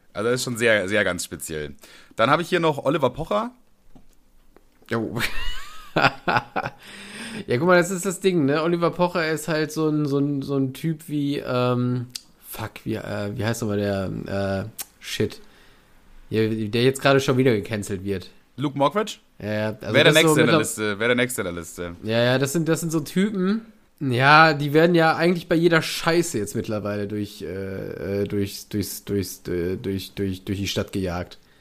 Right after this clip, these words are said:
Speaker 2: Also
Speaker 1: Aber
Speaker 2: die
Speaker 1: ich
Speaker 2: können
Speaker 1: glaub,
Speaker 2: sich eigentlich
Speaker 1: Oliver
Speaker 2: gar
Speaker 1: Pocher
Speaker 2: nicht
Speaker 1: ist einfach ein bisschen zu, zu uninteressant inzwischen geworden. Man würde sich einfach denken, ja, der Hampelmann hier.
Speaker 2: Ja, Arschloch. Also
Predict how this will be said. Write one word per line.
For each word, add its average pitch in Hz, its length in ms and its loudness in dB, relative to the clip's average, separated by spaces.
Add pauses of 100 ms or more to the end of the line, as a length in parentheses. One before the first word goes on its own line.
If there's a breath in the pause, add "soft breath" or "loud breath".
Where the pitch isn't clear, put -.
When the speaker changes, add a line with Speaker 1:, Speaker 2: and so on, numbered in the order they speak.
(320 soft breath)
Speaker 2:
Also - 140 -6
Speaker 1:
Aber - 0 -
Speaker 2:
die 110 40 0
Speaker 1:
ich 110 60 -6
Speaker 2:
können 170 100 6
Speaker 1:
glaub, 156 80 6
Speaker 2:
sich 175 100 2
eigentlich 165 160 4
Speaker 1:
Oliver 170 100 8
Speaker 2:
gar 135 180 6
Speaker 1:
Pocher 175 120 8
Speaker 2:
nicht 165 60 6
Speaker 1:
ist 160 80 -2
einfach 156 280 4
ein 147 100 -8
bisschen 160 220 -8
zu, 156 300 -8 (200)
zu - 320 -8
uninteressant 120 600 -2
inzwischen 87 440 -10
geworden. 85 400 -6
Man 107 160 0
würde 151 160 0
sich 147 120 -2
einfach 143 220 0
denken, 131 240 0
ja, 110 160 2
der 104 220 0
Hampelmann 85 380 -8
hier. 107 100 -4
Speaker 2:
Ja, 104 360 0
Arschloch. 98 600 -4 (400 loud breath)
Also 135 480 2